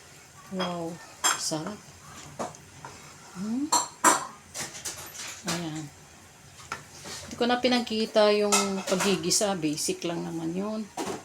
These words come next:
Ito na lang. Pakita ko na lang yung aking meatballs. Ayan. Binilog-bilog ko siya.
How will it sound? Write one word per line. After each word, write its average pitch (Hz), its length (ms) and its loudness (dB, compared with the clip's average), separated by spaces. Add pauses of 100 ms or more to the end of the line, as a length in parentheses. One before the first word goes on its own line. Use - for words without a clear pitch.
(600)
Ito 208 160 2
na 196 80 4
lang. 180 160 2
Pakita 214 400 0
ko 208 160 0
na 202 80 2
lang 190 240 2
yung 226 240 -2 (160)
aking 190 400 0 (400)
meatballs. 175 800 -4 (1040)
Ayan. 170 320 -2
Binilog-bilog 170 880 -2
ko 165 80 -10
siya. 160 240 -10